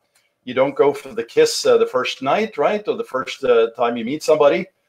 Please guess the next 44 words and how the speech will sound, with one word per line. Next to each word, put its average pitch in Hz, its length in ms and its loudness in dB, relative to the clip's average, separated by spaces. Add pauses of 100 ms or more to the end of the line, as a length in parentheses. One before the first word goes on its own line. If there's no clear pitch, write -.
(320)
Uh, 131 280 0
you 156 120 -6
really 160 300 2
are 139 180 6
warming 143 480 2
up 156 220 2
and 117 160 4
getting 131 240 -4
to 131 100 -10
know, 127 200 0
like, 127 300 2
and 117 180 -8
trust 117 300 0
this 107 180 -6
person. 110 460 -4
And 110 120 -6
it's 107 140 -12
the 113 80 -16
same 120 260 0
here 117 240 0
in, 107 200 0
in 110 140 -8
marketing. 139 520 -2 (680)
Marketing 123 400 0
is, 113 140 -4
of 110 120 -12
course, 123 220 2
all 120 220 4
about 127 300 4
that 147 260 4
and 107 80 -6
positioning 127 580 -4
and, 107 220 -8
and 107 180 -8
setting 123 360 0
that 107 220 0
pre-frame 135 600 -2 (640)
and, 117 320 2
and 117 260 -2
adding 120 300 2
value. 175 400 2
But, 123 320 2
uh, 120 120 4
ultimately, 123 680 0